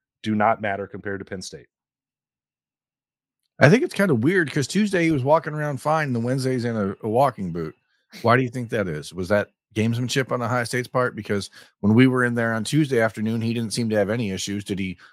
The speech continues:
Speaker 2: re-aggravate it on Wednesday, or did the Buckeyes just know all the media was gonna be in there at six o'clock on Wednesday? So they're like,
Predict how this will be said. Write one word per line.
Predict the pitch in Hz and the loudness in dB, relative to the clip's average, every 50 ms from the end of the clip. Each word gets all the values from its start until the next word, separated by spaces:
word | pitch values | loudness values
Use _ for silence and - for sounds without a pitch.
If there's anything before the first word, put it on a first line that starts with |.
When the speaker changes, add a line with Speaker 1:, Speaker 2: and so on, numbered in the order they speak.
| _ _ - | _ _ 0
Speaker 2:
re-aggravate | 107 113 113 110 110 117 113 123 117 120 120 117 | 2 4 6 6 6 6 4 2 -2 -2 -2 -2
it | 113 | -2
on | 113 110 107 | -2 -2 -2
Wednesday, | 107 120 123 127 120 123 127 123 | -2 -2 -2 -4 -2 -2 -2 0
or | 120 117 | 0 0
did | 107 110 104 98 | -2 -2 -4 -4
the | 98 104 | -6 -2
Buckeyes | 95 113 104 - 110 107 101 | -2 -2 0 0 0 -2 0
just | - 110 98 - | -2 -4 -4 -4
know | 110 110 104 104 | -2 -2 -2 -2
all | 113 - 110 113 120 117 | -2 0 2 2 2 2
the | 117 113 | 0 -2
media | 113 117 113 117 113 | -2 -2 0 -2 -2
was | 110 107 98 | -2 -2 -2
gonna | 98 113 107 107 | -2 -4 -4 -2
be | 101 107 110 | -4 -4 -4
in | 110 107 | -4 -4
there | 107 107 107 104 | -4 -4 -4 -4
at | - | -6
six | - - 107 - - | -6 -6 -8 -8 -10
o'clock | 98 - 110 104 104 - | -2 0 2 2 2 0
on | 107 104 101 101 95 - | -4 -6 -6 -6 -8 -6
Wednesday? | - 107 107 104 98 98 101 98 | -6 -6 -4 -4 -4 -4 -6 -6
So | 95 - - 98 | -4 -6 -6 -6
they're | 98 92 | -6 -4
like, | 92 92 - | -4 -6 -8